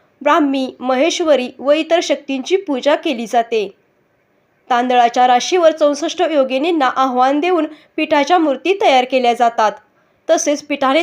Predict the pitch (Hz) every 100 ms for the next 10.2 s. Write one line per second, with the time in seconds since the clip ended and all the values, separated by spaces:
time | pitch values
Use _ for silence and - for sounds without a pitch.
0 | 320 262 262 262 262 262 285 302 262 240
1 | 240 262 277 320 359 330 240 240 233 330
2 | 320 - 247 240 247 240 240 190 - _
3 | _ _ _ _ _ _ _ 262 277 277
4 | 311 349 339 269 262 - - 233 262 269
5 | 262 339 277 339 269 262 262 - _ 254
6 | 254 254 269 302 311 330 247 262 254 _
7 | - 262 262 254 262 269 302 320 294 262
8 | 262 _ _ _ 302 294 254 240 - _
9 | - 285 247 311 294 285 269 285 311 330
10 | 269